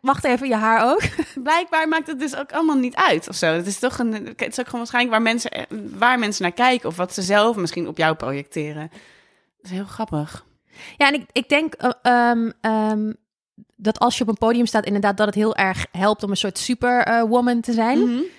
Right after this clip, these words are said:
Speaker 1: En misschien ook, je bent maar met z'n, met z'n drieën, zeg
Speaker 2: Ja.
Speaker 1: maar. En, en het is wel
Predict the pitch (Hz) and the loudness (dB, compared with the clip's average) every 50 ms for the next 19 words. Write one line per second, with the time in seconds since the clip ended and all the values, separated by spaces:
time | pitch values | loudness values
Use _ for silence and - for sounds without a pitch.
0 | - _ _ _ - 233 226 233 233 - - 294 269 - - 269 330 302 - - | -20 _ _ _ 2 2 4 4 4 2 2 0 0 2 2 2 2 2 0 -4
1 | - - 190 214 196 220 285 302 - 262 254 226 208 202 208 202 - - 214 196 | -8 -8 -4 -2 0 0 0 0 2 2 2 2 2 0 -2 -4 -4 -4 -4 -4
2 | - _ - 202 - - 190 170 180 190 226 247 262 277 254 - 254 190 180 - | -4 _ -6 -6 -4 -4 -4 -2 0 0 0 2 2 0 0 0 -2 0 0 2
3 | 294 294 254 - - - 220 214 - _ - - 220 214 233 214 226 220 233 254 | 2 2 2 0 -2 -2 -2 -2 -2 _ -6 -4 -2 -2 -2 -2 2 2 2 2